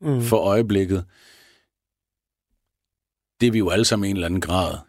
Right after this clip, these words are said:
Speaker 2: i gang med på et hvert vågent tidspunkt. Men både som udøvende kunstner, hvor der er rigtig mange, der shopper genre, lydbilleder, udtryk, og hele tiden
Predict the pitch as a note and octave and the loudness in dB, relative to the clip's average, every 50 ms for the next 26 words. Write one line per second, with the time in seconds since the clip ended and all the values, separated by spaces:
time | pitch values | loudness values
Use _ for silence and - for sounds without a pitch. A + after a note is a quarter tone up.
0 | _ - G#2 F#2+ - G#2+ G#2+ G#2+ F2+ F2 F2 F2 F2 E2 - _ _ _ _ _ | _ -8 -4 0 0 0 0 0 -2 -2 -2 -2 -4 -6 -8 _ _ _ _ _
1 | _ _ _ _ _ _ _ _ _ _ - - G2 F2 D#2 D2+ F#2 G#2 G#2 F#2+ | _ _ _ _ _ _ _ _ _ _ -2 0 0 0 0 2 4 4 4 4
2 | D#2 D2 D2+ E2 F2 F2 F#2+ G2+ G2 - - - A2+ G#2+ - - F#2+ E2+ E2+ - | 2 -2 0 2 2 2 2 0 -2 -2 -2 -2 -2 -2 -2 -2 -2 -2 -4 -6
3 | - - _ _ _ _ _ _ _ - - G2+ G2+ F#2+ F2+ F2 D#2+ D2 - _ | -16 -20 _ _ _ _ _ _ _ -4 -2 0 2 2 2 0 -2 -6 -12 _
4 | _ _ _ _ _ _ _ _ _ _ _ _ _ _ _ - A#2 A2+ A#2 C3+ | _ _ _ _ _ _ _ _ _ _ _ _ _ _ _ 2 4 6 6 6
5 | D#3 D3+ - - A2 - E3+ G3+ G#3 F#3 C#3+ A#2 G#2+ G2 - A2 A2+ A#2 - - | 6 4 2 -2 0 2 4 6 6 6 4 2 0 0 2 2 2 0 -2 -4
6 | G2 F#2 D#2+ D2+ - _ _ _ _ _ _ _ _ - G2+ G#2 F#2+ F2 F2 E2+ | -4 -6 -6 -8 -14 _ _ _ _ _ _ _ _ -4 -4 -2 -2 -2 -2 -2
7 | F2 G2 B2+ B2+ - A#2 G#2 F#2+ G#2 A2+ G#2+ F2+ F2 F2 - - - - A#2+ G#2+ | 0 0 0 2 0 0 0 0 -2 -2 -2 -2 -2 0 0 0 2 4 4 4
8 | A2+ A#2 C3 A#2 - - _ _ _ _ _ _ _ _ _ _ _ _ - - | 4 4 2 0 -2 -4 _ _ _ _ _ _ _ _ _ _ _ _ -4 -2
9 | - - A#2+ G2+ F#2+ G2+ A2+ A2+ G#2+ A2 G2+ F#2 F2 - _ - F#2 F#2+ G#2 A2 | 0 0 2 0 0 0 -2 -2 0 0 -2 -2 -4 -8 _ -4 -2 0 0 0
10 | A#2+ B2+ A#2 - G2+ F#2 F#2 F#2+ F#2+ F#2 F2 D2+ - _ _ - A#2+ B2+ B2+ - | 0 0 0 0 0 0 0 -2 -2 -4 -4 -6 -10 _ _ 0 0 2 0 -2
11 | - - F#2+ F#2 F2+ - - _ _ _ _ - - F2 G#2 C#3+ E3+ F#3+ G3 F#3 | -2 0 -2 -2 -2 -6 -16 _ _ _ _ -8 -4 0 0 2 2 2 0 0
12 | - - C#3+ D3 C#3 B2 A2 G2 F2+ E2+ | 0 0 2 2 2 0 0 -2 -4 -6